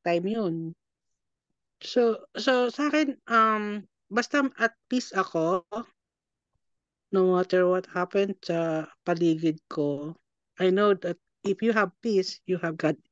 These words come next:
in your, God is with you. Ka-, yun lang ang ano ko, like, if I'm, I'm at peace, I know that God is with me. Pero kung hindi ako at peace, I may cha-, merong pinapagawa sa akin. That's it.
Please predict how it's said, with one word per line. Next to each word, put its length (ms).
in 80
your, 160
God 160
is 160
with 160
you. 160
Ka-, 240
yun 240
lang 160
ang 160
ano 80
ko, 160
like, 240
if 240
I'm, 160
I'm 240
at 240
peace, 320
I 80
know 320
that 160
God 240
is 240
with 240
me. 160
Pero 240
kung 160
hindi 240
ako 320
at 160
peace, 400
I 80
may 160
cha-, 320
merong 240
pinapagawa 560
sa 240
akin. 240
That's 320
it. 80